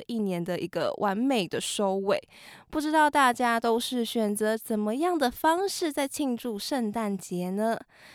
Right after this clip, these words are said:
像猫猫我的话，今年比较特别一点点，今年我们世新合唱团的社团公演刚好就在今天圣诞节晚上的时候，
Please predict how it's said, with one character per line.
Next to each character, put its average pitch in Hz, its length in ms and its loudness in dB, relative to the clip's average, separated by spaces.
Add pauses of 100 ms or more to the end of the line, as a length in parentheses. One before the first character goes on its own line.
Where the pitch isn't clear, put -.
(140)
像 339 180 4
猫 302 140 6
猫 277 160 4
我 208 180 2
的 190 80 -4
话， 208 420 2
今 262 240 -4
年 233 240 0
比 - 80 -8
较 226 120 0
特 339 260 2
别 240 180 2
一 277 120 4
点 226 220 2
点， 226 300 0 (300)
今 359 180 4
年 302 180 8
我 226 60 4
们 202 300 0 (400)
世 - 160 -6
新 247 180 0
合 220 140 2
唱 220 240 -2
团 180 240 -4
的 170 240 -4
社 247 180 0
团 202 240 -2
公 208 300 0
演 196 160 0 (100)
刚 233 220 2
好 214 320 2
就 202 320 0
在 202 260 0 (360)
今 214 400 0
天 208 400 -2
圣 220 280 0
诞 202 260 0
节 180 240 -2
晚 180 280 0
上 208 240 -2
的 180 160 -2
时 - 280 -8
候， 196 260 -2